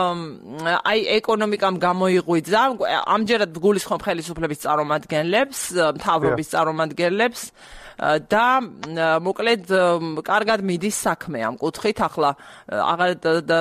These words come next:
Speaker 1: და დეტალებს აღარ შემოდგები. ა, ზრდაზე ვლაპარაკობთ, რომ, ა, კოვიდამდელ მდგომარეობაში დაბრუნდა და ასე შემდეგ. რამდენად არის, რამდენად არის ასახული ეს თქვენს კვლევაში, აი,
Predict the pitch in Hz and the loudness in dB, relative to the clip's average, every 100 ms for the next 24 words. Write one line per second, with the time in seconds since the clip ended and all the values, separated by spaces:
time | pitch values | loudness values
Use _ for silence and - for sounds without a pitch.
0 | 160 147 170 180 180 190 185 180 - 170 | 2 0 0 2 2 2 0 -2 0 2
1 | 180 - 214 202 185 165 143 123 - - | 0 0 2 2 2 0 0 -2 -6 -20
2 | - - 147 165 170 165 196 180 202 233 | -20 -4 0 4 2 0 -2 -2 2 0
3 | 233 240 233 - 214 220 233 220 202 185 | 2 2 2 2 0 0 -2 -4 0 0
4 | 180 170 156 147 127 147 - 196 202 190 | 2 4 2 2 0 0 0 2 2 2
5 | 196 196 185 196 180 170 165 185 180 180 | 2 2 2 2 2 -4 0 2 2 4
6 | 170 160 170 - 185 165 165 151 170 165 | 2 2 0 -2 -4 0 0 -2 -4 -2
7 | 170 185 208 175 - 175 165 139 90 - | 0 2 2 0 -2 -4 -4 -4 -6 -10
8 | _ - - - _ - 107 165 180 208 | _ -20 -20 -20 _ -20 -4 0 4 4
9 | 247 269 269 214 - 202 240 233 - - | 2 2 2 0 0 2 0 0 -4 0
10 | 185 233 262 254 202 202 214 226 190 208 | 0 2 2 2 2 2 2 -2 -2 -2
11 | - 208 208 208 - - - 214 208 - | 0 2 2 0 -2 -12 -2 2 2 -2
12 | - - - - 208 208 214 - 262 220 | -12 -18 -20 -4 2 4 2 2 0 2